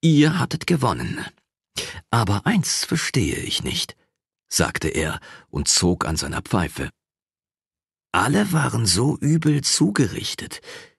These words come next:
Wie kommt es, dass ihr nun hier sitzt und euch offensichtlich bester Gesundheit erfreut?“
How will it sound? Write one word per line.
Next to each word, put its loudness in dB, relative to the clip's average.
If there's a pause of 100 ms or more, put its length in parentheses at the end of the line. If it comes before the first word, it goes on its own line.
(220)
Wie 4
kommt -2
es, 0
dass -2
ihr 4
nun 2
hier -2
sitzt 0
und 4
euch 0
offensichtlich -2
bester -4
Gesundheit -2
erfreut?“ -6